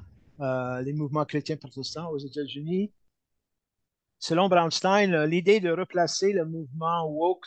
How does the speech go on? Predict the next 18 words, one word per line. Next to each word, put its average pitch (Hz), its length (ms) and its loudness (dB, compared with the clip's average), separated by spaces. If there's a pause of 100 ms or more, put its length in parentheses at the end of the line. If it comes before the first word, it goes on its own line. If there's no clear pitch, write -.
dans 151 200 -2
le, 143 280 -2
la 160 140 4
lignée 165 300 -2
du 156 160 -8
protestantisme 151 1120 -8
américain 147 460 -6
a 156 60 -2
d'abord 156 300 2
été 139 180 -8
formulée 151 340 -14
par 160 160 -4
l'historien, 147 720 -10
euh, 135 260 -12
du 135 80 -20
protestantisme 139 1040 -12
Joseph 127 520 -14 (480)
Bottom, 170 520 -6